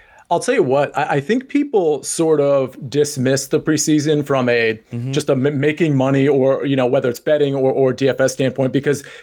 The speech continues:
Speaker 1: th-, there's so much in, in, in their mind that is just un-, unknown. But the reality is, if you can find, uh, there's so many edges to be found. I'll, I'll give you an example. On Saturday night, I took the Rams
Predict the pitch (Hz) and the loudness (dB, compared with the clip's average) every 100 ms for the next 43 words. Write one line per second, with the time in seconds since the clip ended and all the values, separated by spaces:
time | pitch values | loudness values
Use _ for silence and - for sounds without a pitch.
0 | - 180 160 156 139 - 175 180 165 165 | -6 -4 0 0 2 0 2 2 2 0
1 | 160 - 160 143 135 127 135 131 139 135 | -2 -2 -2 0 -2 -2 -2 0 0 2
2 | 139 135 131 127 120 - 135 - - - | 2 0 0 -2 -4 -2 -2 -2 -10 -12
3 | 143 - - - 165 143 135 - 123 120 | -12 -12 -20 -10 -2 -2 -2 -2 -4 -2
4 | 113 117 120 - - - - 170 170 165 | -4 -8 -14 -20 -20 -8 -4 0 2 2
5 | 190 262 226 165 143 170 139 185 226 208 | 2 2 2 2 0 -2 0 -2 0 -2
6 | 143 165 185 180 156 131 151 143 147 - | 0 0 2 2 0 0 -2 2 0 2
7 | 196 277 269 170 147 151 147 180 156 151 | 0 2 0 0 0 -2 -2 -4 -2 -2
8 | 139 160 165 175 175 247 180 120 160 185 | -2 -2 0 0 0 0 0 0 -2 0
9 | 123 120 170 180 156 143 147 147 143 185 | -2 -2 -2 0 2 2 0 0 -4 -4
10 | - 123 127 135 127 | -4 -2 0 0 -4